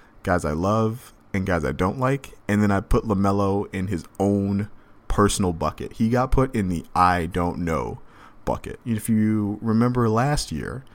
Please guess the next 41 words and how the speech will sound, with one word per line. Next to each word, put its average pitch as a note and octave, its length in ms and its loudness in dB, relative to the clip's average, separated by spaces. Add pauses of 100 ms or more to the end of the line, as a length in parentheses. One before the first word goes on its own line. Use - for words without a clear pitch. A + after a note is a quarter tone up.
(400)
I F#2+ 100 0
tweeted, G2 400 2
you F#2+ 80 2
know, E2+ 120 2
very G2 380 2
similar F#2+ 320 -2
thing, F#2 320 -2
guys F2 220 0
I E2+ 60 0
loved, E2+ 300 -2
guys D#2 200 -4
I D#2+ 60 -2
liked, D#2+ 340 -4
guys D#2 200 -6
I D#2+ 60 -4
didn't D#2+ 220 -6
like, D#2+ 280 -6 (380)
and, E2 240 -2
uh, D2 240 -2 (140)
and G2+ 140 -2
Bol A2 180 6
Bol A2 320 6
was F#2+ 100 0
the G#2+ 100 -2
only G2 180 2
guy F2+ 220 2
I, E2 140 0
like, E2+ 180 0
really G#2 460 0
put G#2+ 320 0
in F#2 140 -2
the F2+ 80 0
bucket E2 380 -2
where D2+ 120 -4
it's - 120 -6
like, E2+ 260 -4
"Do G2 180 2
not F2 260 2
draft D#2+ 360 -2
this - 180 -10
guy." - 320 -10